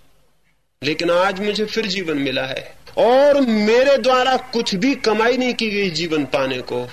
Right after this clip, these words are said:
जीवन मुफ्त मिला है। इसके लिए कम से कम धन्यवाद का,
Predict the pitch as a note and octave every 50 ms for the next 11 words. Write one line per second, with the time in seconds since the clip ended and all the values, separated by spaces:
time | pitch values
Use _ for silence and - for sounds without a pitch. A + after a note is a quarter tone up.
0 | - - A#2+ A2+ B2+ D3+ D#3 D#3 D3+ D3+ A#2+ B2+ D3+ D#3 - - - G#2 G#2 G#2+
1 | G#2+ G#2 A2+ - - - - - - - - - - - - - - - C#3+ C#3+
2 | C#3 C#3 C#3 C#3 - - B2 A#2+ C3+ C3+ - C3 - - B2 B2+ A#2+ G#2+ G#2+ A2+
3 | A#2+ B2 B2 B2 A#2+ A#2+ B2 - - - - A2+ A#2 - - - -